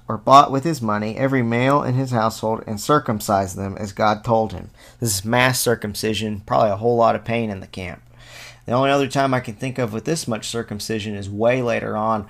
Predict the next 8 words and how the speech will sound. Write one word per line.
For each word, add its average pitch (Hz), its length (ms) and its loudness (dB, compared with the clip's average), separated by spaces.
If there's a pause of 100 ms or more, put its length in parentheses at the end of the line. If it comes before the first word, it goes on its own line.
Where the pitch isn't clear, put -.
(240)
when 101 440 -2
Levi 117 500 2
and 101 360 -6 (260)
S-, - 440 -4
Simon, 107 680 -2 (640)
uh, 98 360 2 (500)
they 110 180 2
convince 117 800 -4